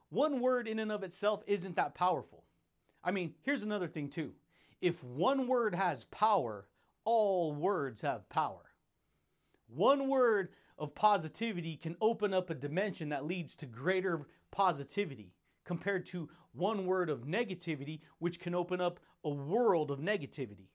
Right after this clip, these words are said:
other words that lead to more negativity. <laughs>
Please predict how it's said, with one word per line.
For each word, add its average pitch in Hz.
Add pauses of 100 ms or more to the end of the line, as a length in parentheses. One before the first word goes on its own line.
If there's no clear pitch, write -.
(200)
other 202
words 151
that 147
lead 165
to 160
more 151
negativity. 143 (1200)
<laughs> 185